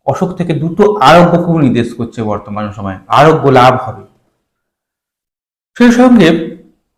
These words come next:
মাথায় চোট আঘাত লাগার ভয় রয়েছে, চোখের সমস্যা হওয়ার ভয় রয়েছে,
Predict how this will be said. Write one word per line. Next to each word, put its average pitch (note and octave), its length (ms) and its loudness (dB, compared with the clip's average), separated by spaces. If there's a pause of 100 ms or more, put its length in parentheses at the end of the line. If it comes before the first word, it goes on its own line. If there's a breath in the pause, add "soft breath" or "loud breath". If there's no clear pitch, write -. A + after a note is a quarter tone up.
(360)
মাথায় E3+ 640 0
চোট F3+ 220 2
আঘাত E3+ 300 2
লাগার D3 400 0
ভয় C3 180 2
রয়েছে, D#3+ 340 -4 (760)
চোখের F3 240 2
সমস্যা E3+ 500 -2
হওয়ার C#3 240 2
ভয় A2+ 280 0
রয়েছে, E3 400 -2